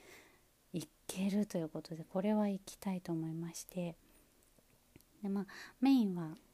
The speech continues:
これ、あの、国吉の浮世絵を見に行くんですけど、明日朝一で見に行って、で、まあ、もう午後には新幹線に乗りたいなと思ってるので、はい。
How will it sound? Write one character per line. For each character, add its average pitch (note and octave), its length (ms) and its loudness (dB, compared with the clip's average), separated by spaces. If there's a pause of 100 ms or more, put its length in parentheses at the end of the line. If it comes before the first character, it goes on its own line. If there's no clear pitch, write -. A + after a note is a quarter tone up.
(280)
こ - 140 -2
れ、 E3 460 0 (140)
あ F3+ 80 -2
の、 E3 160 -2 (380)
国 F3+ 320 0
吉 F3 260 -2
の E3+ 220 0 (580)
浮 F3 200 -4
世 E3 100 0
絵 G#3 80 2
を B3 80 4
見 A3 140 4
に F3+ 140 0
行 D#3+ 100 -6
く F3 100 -4
ん D#3+ 180 0
で D#3+ 160 -4
す - 140 -20
け E3+ 160 -10
ど、 G#3+ 240 0
明 G3 100 -2 (180)
日 F#3 320 0 (480)
朝 F#3 760 -4
一 F3+ 280 -6
で D#3+ 160 -16
見 F3+ 140 -2
に E3+ 180 -2
行 - 40 -6
っ - 20 -8 (220)
て、 C4 300 0 (680)
で、 A#3 140 0
ま A3+ 160 2
あ、 G#3 40 0
も G3+ 140 -2
う F#3+ 80 -2
午 G#3 120 0
後 G3+ 120 0
に F3+ 160 0
は F3 220 -4 (500)
新 F#3+ 200 0
幹 F3+ 300 -6
線 F3 220 -2
に E3+ 120 0
乗 E3+ 120 2
り F#3 100 -2
た G#3+ 200 0
い G3 80 0
な A#3+ 240 2
と - 120 -8
思 F#3 240 0
っ F3+ 40 -4
て - 220 -4
る F3+ 120 -2
の F3 180 -2
で、 F3 240 -4 (640)
は G#3 260 -2
い。 G3 340 2